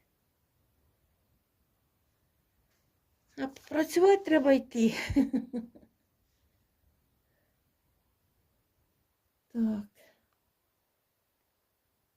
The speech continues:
Да, скільки тут мороки. Придумала. Десь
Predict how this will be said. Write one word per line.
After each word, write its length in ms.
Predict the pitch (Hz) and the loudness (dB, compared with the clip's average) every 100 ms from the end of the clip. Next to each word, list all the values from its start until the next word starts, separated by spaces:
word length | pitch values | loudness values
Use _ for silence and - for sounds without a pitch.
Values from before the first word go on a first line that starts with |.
| _ _ _ _ _ _ _ _ _ _ _ _ _ _ _ _ | _ _ _ _ _ _ _ _ _ _ _ _ _ _ _ _
Да, 340 | 247 254 302 285 | -4 0 2 0
скільки 420 | 277 - 233 233 | -4 -6 -6 -4
тут 220 | 226 233 | -6 -2
мороки. 500 | 233 240 208 170 - - _ _ _ _ _ _ _ _ _ _ _ _ _ | 2 4 4 2 -6 -20 _ _ _ _ _ _ _ _ _ _ _ _ _
Придумала. 880 | 220 196 208 190 233 247 254 240 - - _ _ _ _ _ _ - | -10 -10 -6 -4 -2 -2 -4 -6 -12 -20 _ _ _ _ _ _ -8
Десь 420 | 190 240 - - | -4 -4 -6 -20